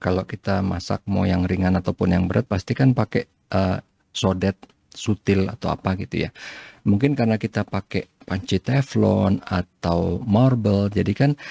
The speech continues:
nggak boleh pakai yang stainless atau besi gitu ya, karena takut merusak, eh, filamen apa, eh, lapisannya gitu kan.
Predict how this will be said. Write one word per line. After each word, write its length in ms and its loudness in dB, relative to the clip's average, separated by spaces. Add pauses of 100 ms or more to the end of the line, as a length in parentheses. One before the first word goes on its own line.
(340)
nggak 160 4
boleh 240 0
pakai 400 -2
yang 160 2
stainless 800 0
atau 320 -2
besi 400 -6
gitu 240 -4
ya, 80 0
karena 160 2
takut 240 -2
merusak, 560 -2
eh, 240 0
filamen 480 2
apa, 400 -2 (160)
eh, 160 0
lapisannya 720 -2
gitu 160 -6
kan. 160 0